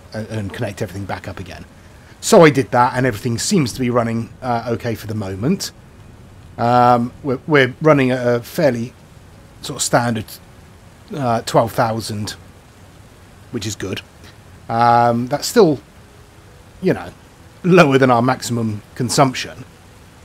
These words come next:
but that's fine. We're never gonna be anywhere near that, in theory. Uh, yes, so that's one of the things I did.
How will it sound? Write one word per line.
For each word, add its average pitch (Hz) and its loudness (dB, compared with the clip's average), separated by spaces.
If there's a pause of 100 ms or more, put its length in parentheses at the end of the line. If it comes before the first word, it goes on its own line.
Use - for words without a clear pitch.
(500)
but 233 4
that's 208 0
fine. 92 -12 (280)
We're 156 6
never 147 6
gonna 127 2
be 113 -4
anywhere 104 -4
near 101 -8
that, 80 -14 (840)
in 104 -8
theory. 85 -12 (1700)
Uh, 123 -2
yes, - 0
so - -4
that's 160 0
one 156 4
of 131 2
the 120 -4
things 110 -8
I 104 -14
did. 95 -14